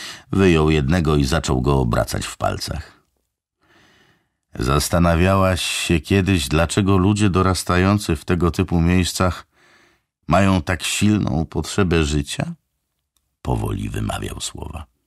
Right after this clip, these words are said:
"Równie silną jak osoby wychowane w bogatych domach, posiadające wszystkiego w bród?"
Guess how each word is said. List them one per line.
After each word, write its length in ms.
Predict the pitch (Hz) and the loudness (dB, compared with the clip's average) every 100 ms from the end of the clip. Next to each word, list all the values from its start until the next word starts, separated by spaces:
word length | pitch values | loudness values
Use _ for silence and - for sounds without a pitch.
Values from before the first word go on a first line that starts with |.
| _ _ _ _ _ - | _ _ _ _ _ 0
"Równie 500 | 95 107 101 98 95 | 4 6 4 4 2
silną 540 | - 113 107 107 104 | 0 0 2 2 2
jak 240 | 95 85 - | 2 0 -2
osoby 480 | 92 - 107 98 98 | -4 0 2 4 4
wychowane 580 | 95 - 85 90 92 78 | 2 2 2 2 2 0
w 60 | |
bogatych 640 | 62 78 85 87 - 80 67 | 0 0 2 0 0 -4 0
domach, 480 | 92 82 80 - _ - - - - _ | 0 2 0 -2 _ -20 -20 -20 -20 _
posiadające 680 | - 80 101 92 95 90 90 | -8 0 2 4 2 2 0
wszystkiego 720 | 82 - 85 - - 92 87 85 | -2 -2 -4 -2 0 2 2 2
w 120 | 73 | 0
bród?" 480 | 69 82 104 - | 0 0 0 -6